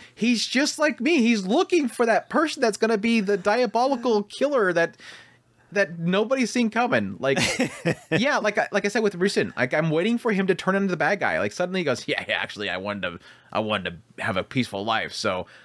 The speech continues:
Speaker 1: I'm gonna get with the demon chick that just showed up for, like, two seconds in the third episode."
Speaker 2: I mean, I mean, she's, Cecilia, or Celia is, is cute. She really is. I, I, I, I just,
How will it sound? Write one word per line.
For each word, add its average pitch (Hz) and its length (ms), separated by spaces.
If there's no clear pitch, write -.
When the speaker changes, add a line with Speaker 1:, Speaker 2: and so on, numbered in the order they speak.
Speaker 1:
I'm 135 180
gonna 113 140
get 104 160
with 98 120
the 101 40
demon 110 380
chick 98 300
that 95 120
just 98 180
showed 110 180
up 110 120
for, - 80
like, 95 220
two 120 160
seconds 107 400
in 98 160
the 92 80
third 110 200
episode." - 520
Speaker 2:
I 208 60
mean, 202 420
I 285 200
mean, 302 140
she's, 202 340
Cecilia, 330 600
or 175 240
Celia 302 460
is, 135 220
is 131 240
cute. 120 420
She - 220
really 170 400
is. 139 320
I, 151 240
I, 160 440
I, 175 160
I 170 160
just, 190 280